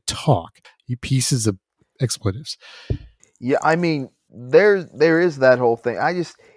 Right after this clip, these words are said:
Speaker 2: it's kinda soft. I don't
Speaker 1: It is so
Speaker 2: It's
Speaker 1: soft.
Speaker 2: super soft.
Speaker 1: <laughs>
Speaker 2: Like, you can't, and also, you probably have a better coach that's prepared to leave you to the S E C,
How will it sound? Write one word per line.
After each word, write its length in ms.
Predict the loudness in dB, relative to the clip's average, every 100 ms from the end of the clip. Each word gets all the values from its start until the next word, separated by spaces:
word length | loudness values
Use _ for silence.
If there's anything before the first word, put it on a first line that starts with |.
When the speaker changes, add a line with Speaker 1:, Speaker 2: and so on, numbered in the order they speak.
| _ -10
Speaker 2:
it's 140 | -8
kinda 340 | -10 -12 -12
soft. 760 | -10 -4 -4 -4 -4 -6 -10 -20 _ _ -2
I 120 | -2
don't 280 | 2 2 4
Speaker 1:
It 100 | 4
is 160 | 2
so 540 | 0 -4 -2 0 0 0 2
Speaker 2:
It's 240 | 0 0
Speaker 1:
soft. 200 | -6 -6
Speaker 2:
super 360 | -4 -2 2 2
soft. 540 | 4 6 6 4 -2 -16 -16 -8
Speaker 1:
<laughs> 120 | -8 -8 _ -10 -2 -2 -2 _ -20 -6
Speaker 2:
Like, 240 | 2 2 0 -8
you 220 | -8 -6
can't, 380 | -4 -4 -4 -8 -4
and 100 | 2
also, 400 | 2 2 0 -2 -4 -10
you 100 | -6
probably 280 | 0 2 2
have 80 | 2
a 60 |
better 300 | 4 4 4
coach 380 | 2 0 0 -4 _ _
that's 200 | -2 -2
prepared 460 | -2 -2 0 0 2
to 60 |
leave 320 | 0 -2 -6
you 100 | -6 -4
to 80 |
the 160 | 0 2
S 180 | 0 -2
E 80 | -14
C, 360 | -12 -10 -10